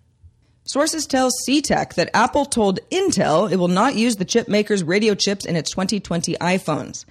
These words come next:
Apple reportedly was the primary customer for the combined five G, Wi-Fi, and Bluetooth chip,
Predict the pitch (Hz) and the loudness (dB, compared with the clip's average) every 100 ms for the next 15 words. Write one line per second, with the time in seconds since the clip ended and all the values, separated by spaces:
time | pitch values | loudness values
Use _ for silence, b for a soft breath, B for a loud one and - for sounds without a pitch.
0 | b b b - 165 175 156 - 294 311 | b b b -4 0 2 0 -2 0 4
1 | 233 170 190 185 156 - 196 208 180 170 | 4 4 2 2 -2 0 2 4 2 0
2 | 220 220 170 160 156 160 151 165 147 147 | 0 0 0 -2 -2 -4 -2 -2 -2 -2
3 | 139 - 139 135 135 208 208 190 151 170 | -2 -2 -2 -2 -2 -2 0 2 2 2
4 | - 170 - 143 135 175 - 151 - - | 2 0 0 -2 -2 -2 -2 -4 -4 -2
5 | 240 | -2